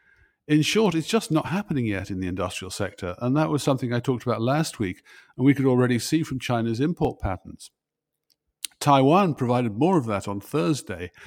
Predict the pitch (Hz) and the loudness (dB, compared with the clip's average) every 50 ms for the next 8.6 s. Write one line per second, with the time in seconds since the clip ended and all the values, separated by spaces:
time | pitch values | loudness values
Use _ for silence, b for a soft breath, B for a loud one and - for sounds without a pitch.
0 | B B B B B B B - 131 143 170 160 151 170 165 - - 127 120 117 | B B B B B B B -2 2 2 2 2 2 0 -2 0 0 0 0 0
1 | - 117 - 120 120 - - - 143 151 151 - - - 117 104 104 - - - | -2 -4 -6 -6 -8 -6 -4 -2 -2 -2 -4 -6 -6 -4 -4 -4 -4 -6 -12 -20
2 | _ _ _ _ - 110 107 98 101 101 101 - - - 113 110 113 113 113 113 | _ _ _ _ -4 -2 -2 -2 -2 -4 -6 -8 -6 -4 -2 0 0 0 -2 -4
3 | - - - - 127 131 131 - - - 165 147 - - - 95 85 90 104 104 | -2 0 0 2 2 0 -2 -4 -8 -8 -8 -8 -8 -6 -4 -2 -2 -2 -2 -4
4 | - _ - 135 143 - - - - - - 113 107 123 123 123 127 - - 131 | -4 _ -2 -2 0 -2 -6 -10 -8 -6 -4 -4 -4 -4 -6 -8 -8 -8 -6 -4
5 | 131 127 - - 104 101 104 104 104 107 107 107 98 90 92 95 - - 120 120 | -4 -4 -4 -4 -4 -2 -2 -2 -2 -2 -2 -2 -2 -2 -4 -4 -4 -4 -2 0
6 | 123 139 139 - 139 135 139 147 139 - 113 110 113 - - - 123 104 110 101 | 0 0 0 -2 -4 -6 -4 -6 -6 -2 -2 -2 -2 -2 -4 -4 -4 -2 0 0
7 | 107 117 117 107 101 104 107 - - - - 98 92 95 - - - - - 117 | 0 0 -2 0 -2 -2 -2 -4 -8 -10 -6 -6 -6 -6 -8 -12 -12 -8 -6 -6
8 | 120 - - 185 220 226 185 - - 92 - | -4 -2 -2 -2 -2 -2 -4 -6 -6 -8 -10